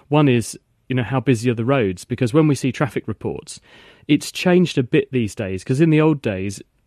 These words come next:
a lot of these traffic reports on how busy the roads were, were, were people manually looking at the roads and then reporting in,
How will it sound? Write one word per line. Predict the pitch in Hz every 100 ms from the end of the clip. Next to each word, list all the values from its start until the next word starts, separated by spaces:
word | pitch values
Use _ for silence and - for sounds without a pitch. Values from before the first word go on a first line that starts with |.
| -
a | 117
lot | 135 139 139
of |
these | 123 117
traffic | - 117 -
reports | 117 - 120 -
on | 117
how | 107 127
busy | 110 117 123
the | 113
roads | 123 135 123
were, | 110 92 -
were, | 117 120
were | - 123
people | - 139 131
manually | 123 131 139 139 110 95 92 _ _ _ -
looking | 127 143 - 135
at | -
the | 113
roads | 117 120 69 90 - - _ _ -
and | 117 120
then | 120 120
reporting | 117 123 - 139 - 123
in, | 139 101